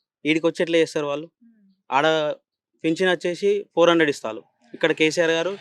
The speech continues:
Speaker 1: టూ థౌసండ్ నుంచి త్రీ థౌసండ్, త్రీ థౌసండ్ నుంచి మొన్న రీసెంట్గా వికలాంగులకు ఫోర్ థౌసండ్ చేసిండు,
Speaker 2: ఉమ్.
Speaker 1: ఇప్పుడు మేనిఫెస్టోలో సిక్స్ థౌసండ్ చేసిండు.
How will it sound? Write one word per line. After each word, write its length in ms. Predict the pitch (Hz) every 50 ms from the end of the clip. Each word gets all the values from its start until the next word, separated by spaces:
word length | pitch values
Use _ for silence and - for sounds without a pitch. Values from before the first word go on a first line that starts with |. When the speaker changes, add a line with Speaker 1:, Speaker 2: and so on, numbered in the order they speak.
| -
Speaker 1:
టూ 160 | - - 151 147
థౌసండ్ 320 | 151 147 147 151 147 147
నుంచి 180 | 147 143 - 156
త్రీ 160 | - 147 143 135
థౌసండ్, 320 | 143 139 143 147 151 160 _ _
త్రీ 160 | _ - 147 143
థౌసండ్ 200 | 135 147 147 151
నుంచి 120 | 147 151
మొన్న 200 | 139 135 135 131
రీసెంట్గా 380 | 123 139 131 147 147 143 143 131
వికలాంగులకు 480 | 135 123 - - 135 135 135 131 - _
ఫోర్ 160 | - 135 127
థౌసండ్ 260 | - 143 139 139 143
చేసిండు, 280 | 143 135 143 147 143 165
Speaker 2:
ఉమ్. 360 | - _ _ _ _ _ _ -
Speaker 1:
ఇప్పుడు 160 | 143 147 147
మేనిఫెస్టోలో 520 | 143 143 143 147 147 156 143 - 170 175 170
సిక్స్ 220 | - 165 - -
థౌసండ్ 280 | 175 156 147 143 131 120
చేసిండు. 300 | 110 101 110 101 101